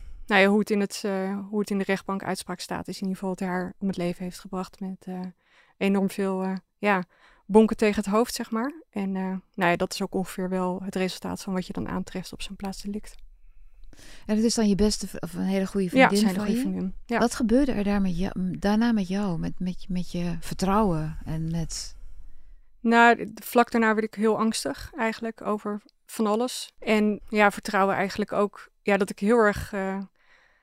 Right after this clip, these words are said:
Speaker 1: steeds dubbel ging wegen wat ik tegen wie zei. Of, nou ja, ook met liefde inderdaad van, hè, dat,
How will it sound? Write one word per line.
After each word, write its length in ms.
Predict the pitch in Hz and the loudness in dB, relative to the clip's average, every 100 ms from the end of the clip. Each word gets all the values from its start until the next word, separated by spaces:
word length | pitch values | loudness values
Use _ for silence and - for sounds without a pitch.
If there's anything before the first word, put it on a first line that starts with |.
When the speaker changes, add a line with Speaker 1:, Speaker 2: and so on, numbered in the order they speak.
| _ | _
Speaker 1:
steeds 380 | - - 220 196 185 _ _ | -4 4 4 4 -4 _ _
dubbel 380 | 190 240 240 220 | 0 6 6 6
ging 280 | - 214 202 | 2 2 2
wegen 340 | 208 208 214 | 2 0 -2
wat 140 | 196 | -4
ik 100 | 202 - - | -6 -8 -4
tegen 320 | 196 185 202 | -2 -2 0
wie 160 | 220 | 0
zei. 380 | 208 208 190 190 | 2 2 2 0
Of, 460 | - 185 - - - _ _ | -2 -6 -8 -20 -20 _ _
nou 180 | - 190 | -6 -2
ja, 220 | 185 147 | -2 -2
ook 260 | 139 202 - | -4 -4 -4
met 180 | 202 190 | -4 0
liefde 320 | 208 247 233 | 0 0 0
inderdaad 460 | 208 190 196 196 - | -2 0 0 0 -4
van, 180 | 196 | -6
hè, 140 | 196 233 | -4 -2
dat, 220 | 208 | -4